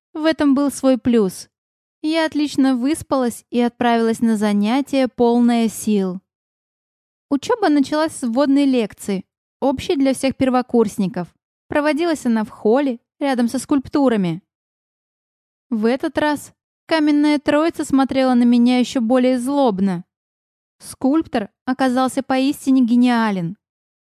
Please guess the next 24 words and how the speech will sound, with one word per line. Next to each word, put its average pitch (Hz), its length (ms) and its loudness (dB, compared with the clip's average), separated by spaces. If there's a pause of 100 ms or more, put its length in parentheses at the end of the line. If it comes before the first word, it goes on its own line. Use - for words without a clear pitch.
(260)
Казалось, 294 400 0
что - 140 -6
фигуры 285 420 0
живые, 247 580 0 (320)
просто 262 340 0
застыли 247 440 0
на 233 160 4
мгновение, 220 880 0 (160)
и 311 100 -4
вот 277 240 2
сейчас 277 400 -4
отомрут, 254 680 0 (200)
спрыгнут 269 560 -2
с - 60 -20
постаментов 247 840 0 (160)
и 254 120 0
бросятся 262 680 0
лупить 285 420 -2
кулаками 262 600 0
всех, - 380 -6
кто 262 180 0
под 254 300 0
руку 196 180 -2
попадется. 196 760 -2